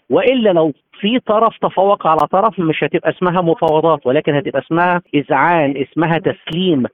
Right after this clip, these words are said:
بالأمر الواقع، فرض آراء الطرف الأقوى على الطرف الضعيف. أنا من رأيي نقطة النضج لم تأتي بعد. لكن هل نسيب الصراعات كده؟ لا، احنا دايما الاطراف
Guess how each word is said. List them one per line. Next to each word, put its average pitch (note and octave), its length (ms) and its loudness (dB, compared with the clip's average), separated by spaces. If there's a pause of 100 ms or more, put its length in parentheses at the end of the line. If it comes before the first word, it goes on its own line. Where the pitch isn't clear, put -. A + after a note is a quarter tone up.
بالأمر C#3 600 0
الواقع، C#3 480 0
فرض F#3 400 -2
آراء D3+ 320 2
الطرف E3 460 -2
الأقوى F#3+ 480 0
على E3 380 2 (200)
الطرف D#3 440 0 (180)
الضعيف. C3 480 -2 (120)
أنا G3 220 2
من D#3+ 240 2
رأيي F3+ 360 2 (240)
نقطة D#3+ 560 -2
النضج D3 560 -2 (160)
لم F3 440 0 (220)
تأتي E3 340 -2
بعد. F3+ 240 -4 (360)
لكن E3+ 280 0 (160)
هل F3+ 420 -2
نسيب F#3+ 260 -4
الصراعات F3 540 0
كده؟ G3 180 0
لا، C#3+ 160 0 (120)
احنا F#3 360 -2 (440)
دايما G3+ 380 2
الاطراف E3 840 0